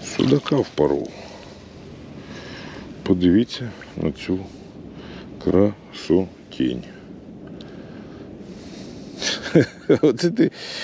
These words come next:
неочікувано заскочив до мене. Я, чесно кажучи, думав,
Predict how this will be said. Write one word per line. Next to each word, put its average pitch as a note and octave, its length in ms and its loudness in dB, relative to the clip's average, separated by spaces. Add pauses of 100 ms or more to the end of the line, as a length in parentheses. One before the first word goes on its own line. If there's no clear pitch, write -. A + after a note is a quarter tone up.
(160)
неочікувано A2+ 760 6
заскочив E2+ 600 4
до D2+ 100 2
мене. D2+ 280 -2 (1300)
Я, G#2 340 8 (280)
чесно G2+ 380 2
кажучи, F#2 460 4
думав, E2+ 360 2